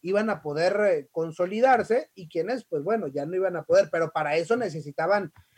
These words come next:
tener minutos. En aquel entonces, cuatro primeros partidos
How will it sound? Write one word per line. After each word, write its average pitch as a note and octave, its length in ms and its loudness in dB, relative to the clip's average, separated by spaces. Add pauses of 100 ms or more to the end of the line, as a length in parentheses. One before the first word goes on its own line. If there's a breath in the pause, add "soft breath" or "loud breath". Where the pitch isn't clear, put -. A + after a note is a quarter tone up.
(160 soft breath)
tener G3 280 2
minutos. F3+ 520 0
En G#3 120 0
aquel A#3+ 240 2
entonces, E4 600 -2 (1300)
cuatro A3+ 380 6
primeros A3 340 4
partidos G#3 640 2